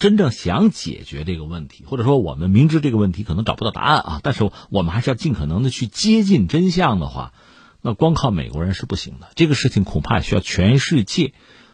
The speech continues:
呃，很多国家，甚至很多政府和民间机构啊合作，也许才能接近真相。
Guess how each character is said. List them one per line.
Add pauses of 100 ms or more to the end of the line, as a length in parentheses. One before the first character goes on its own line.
(120)
呃，
很
多
国
家，
甚
至
很
多
政
府
和
民
间
机
构
啊 (140)
合
作， (280)
也
许
才
能 (800)
接
近
真
相。